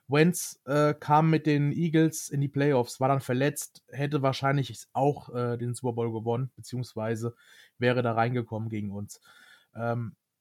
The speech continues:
Matt Ryan ist ja unbestritten auch ein sehr guter Quarterback gewesen, zumindest, äh, M V P geworden, war auch im Super Bowl, auch gegen uns übrigens. Ähm, Jacoby Brissett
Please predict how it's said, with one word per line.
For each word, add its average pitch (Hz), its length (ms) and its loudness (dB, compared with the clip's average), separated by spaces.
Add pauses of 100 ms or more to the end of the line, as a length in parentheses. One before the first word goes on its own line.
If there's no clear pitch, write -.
Matt 143 440 0
Ryan 147 640 6
ist - 240 -8
ja 139 60 2
unbestritten 143 680 -2
auch 135 320 2
ein 123 260 -4
sehr 131 200 0
guter 131 520 -2
Quarterback 131 540 0
gewesen, 135 420 0
zumindest, 131 600 -2
äh, 123 240 0
M 135 180 -2
V 131 160 0
P 151 160 -4
geworden, 127 540 0 (420)
war 120 140 4
auch 135 100 2
im 127 120 -2
Super 117 220 -4
Bowl, 104 200 -2
auch 127 180 0
gegen 107 240 -4
uns 110 220 -10
übrigens. 104 500 -14 (460)
Ähm, 123 420 0 (420)
Jacoby 151 440 6
Brissett 151 760 0